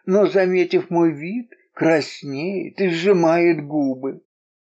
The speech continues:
Быстро взяв себя в руки, она смущенно просит: "Ты не мог бы одеться?" Ничего не ответив, я оставляю дверь открытой и, схватив с кресла джинсы,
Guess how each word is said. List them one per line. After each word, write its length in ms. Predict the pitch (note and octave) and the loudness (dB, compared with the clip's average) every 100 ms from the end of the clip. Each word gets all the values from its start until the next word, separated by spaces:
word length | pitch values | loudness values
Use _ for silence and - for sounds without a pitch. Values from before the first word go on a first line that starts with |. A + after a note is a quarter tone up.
| _ | _
Быстро 640 | F2+ F2+ C#3+ B2+ - A#2 G#2+ | -16 -4 -4 -4 -6 -4 -4
взяв 460 | F#2+ G#2+ B2+ B2 | -4 -4 -2 -2
себя 380 | - - F#2 G2+ | -6 -8 -2 -2
в 80 | F#2 | 0
руки, 400 | G#2 A#2+ F3+ - | -2 -4 -6 0
она 260 | A#2+ B2+ C#3 | 0 2 -2
смущенно 800 | - G3+ G#3 - A3+ G3+ F#3+ G#3 | -4 -8 -8 -8 -4 -4 -4 -8
просит: 640 | - D#3+ C3+ - - - _ _ _ _ _ _ _ | -6 -4 -4 -8 -14 -16 _ _ _ _ _ _ _
"Ты 320 | - D3 D#3+ - | -6 -4 -4 -6
не 180 | E3+ E3+ | -6 -4
мог 340 | F3 A3+ G#3 | -4 -6 -6
бы 140 | A2 A2+ | 0 2
одеться?" 760 | G#2 F#2 F2 - - - F2+ _ _ _ _ _ _ _ _ _ _ | 2 -2 -6 -6 -14 -14 -16 _ _ _ _ _ _ _ _ _ _
Ничего 540 | B2 A#2 - B2+ E3+ | -6 -4 -4 -4 -2
не 100 | C3 | 0
ответив, 640 | A2+ G#2 G2+ F#2+ F#2+ F#3 - | -2 -2 -6 -6 -6 -10 -4
я 160 | F#3+ | -2
оставляю 520 | F#3+ - G3 A3 C#4+ | -2 -2 -4 -2 -6
дверь 300 | F3 B2 B3 | -4 -4 0
открытой 720 | G3 C3+ - C#3 C3 C#3 - F#3 | 0 -2 -4 -4 -4 -8 -6 -8
и, 60 | |
схватив 600 | F#3 - D#3+ F#3 B3+ C4 | -8 -2 0 0 -4 -10
с 60 | - | -8
кресла 600 | - B2+ G3 F#3 - B2+ | -4 0 0 -2 -2 -2
джинсы, 760 | G#2+ G#2+ F#3 C4+ C4 - C4 | 0 -4 -4 -6 -12 -12 -14